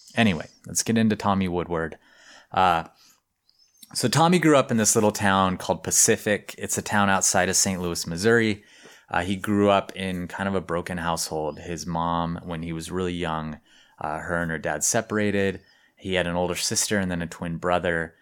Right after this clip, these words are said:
and they had a real hard time making ends meet after that.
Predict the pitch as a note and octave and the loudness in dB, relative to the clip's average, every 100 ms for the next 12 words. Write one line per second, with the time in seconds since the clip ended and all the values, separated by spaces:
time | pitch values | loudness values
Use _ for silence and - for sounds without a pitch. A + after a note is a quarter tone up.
0 | _ _ G2 G2 F#2 F2+ F2 E2+ E2+ D#2+ | _ _ -6 -2 0 0 0 0 -2 -4
1 | - D#2+ D#2 D#2 - E2 D#2 D2+ - F2+ | -4 -6 -6 -8 -8 -8 -8 -8 -4 -4
2 | E2+ D2+ - E2 D#2 D#2 | -4 -4 -8 -6 -4 -6